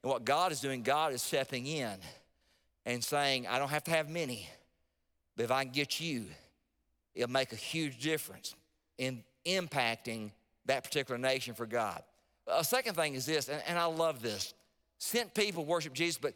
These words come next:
sent people are defined by their repentance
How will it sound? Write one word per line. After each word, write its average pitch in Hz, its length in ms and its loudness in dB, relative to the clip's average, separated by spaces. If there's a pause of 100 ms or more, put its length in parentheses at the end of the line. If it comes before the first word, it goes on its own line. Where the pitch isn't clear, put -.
(240)
sent 233 420 0
people 208 360 0
are 151 100 2
defined 135 760 0 (520)
by 131 540 2 (1080)
their 151 160 4
repentance - 880 -4